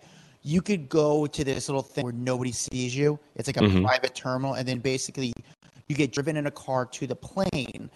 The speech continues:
Speaker 1: and then you board, like, the top of the plane with, like, from downstairs, from, like
Speaker 2: But then again, I still say you think you would have seen a social media photo come out of them on the flight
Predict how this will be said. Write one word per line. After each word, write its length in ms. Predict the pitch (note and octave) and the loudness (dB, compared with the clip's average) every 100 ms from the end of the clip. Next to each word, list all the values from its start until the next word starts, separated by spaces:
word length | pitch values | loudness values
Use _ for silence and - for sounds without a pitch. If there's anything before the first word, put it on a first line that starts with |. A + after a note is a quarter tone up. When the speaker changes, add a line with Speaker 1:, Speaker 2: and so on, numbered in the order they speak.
| - | -4
Speaker 1:
and 100 | - D3 | 0 2
then 120 | C#3+ | 2
you 100 | D3 | -2
board, 340 | C3 D3 C#3+ | 2 2 4
like, 140 | C3 B2+ | 0 -2
the 80 | B2 | -4
top 280 | - B2+ | -2 -2
of 80 | A#2+ | -2
the 60 | - | -4
plane 200 | C3 B2 | -4 -2
with, 160 | A#2 A#2+ | -4 -2
like, 360 | A#2 - - | -2 -2 -10
from 180 | - C3 | -2 0
downstairs, 580 | A#2+ B2+ B2 - C3 G#2+ | 2 0 -2 -2 -4 -2
from, 200 | C3 A#2 | -6 -2
like 380 | A2+ - - - | -2 -4 -12 -8
Speaker 2:
But 140 | A2+ | -2
then 160 | C3+ C#3+ | 2 2
again, 320 | C3+ D#3 A3 | 2 0 2
I 80 | G2+ | -2
still 280 | - C3 B2 | -2 -2 -2
say 420 | - C3+ A#2+ G2 | 2 2 2 0
you 260 | - F#2+ G#2+ | -6 -6 -6
think 340 | - B2 B2 | -2 -4 -4
you 80 | A2+ G2+ | -6 -2
would 120 | G#2 | 0
have 100 | G#2 | 0
seen 260 | - A2+ G#2 | -2 -4 -4
a 60 | |
social 340 | - G2+ G2 A2+ | -6 -6 -4 -2
media 300 | G#2 F#2+ F#2+ | -2 -2 -2
photo 300 | - G#2 G2 | 0 0 0
come 260 | - G2 F2 | -2 -4 0
out 240 | F#2+ - | 0 0
of 240 | F2+ D#2+ | -6 -10
them 300 | E2 F#2 F#2 - | -2 0 0 -4
on 160 | G2 F#2+ | -6 -6
the 60 | |
flight 500 | - - F#2+ E2+ E2 | -8 0 4 4 0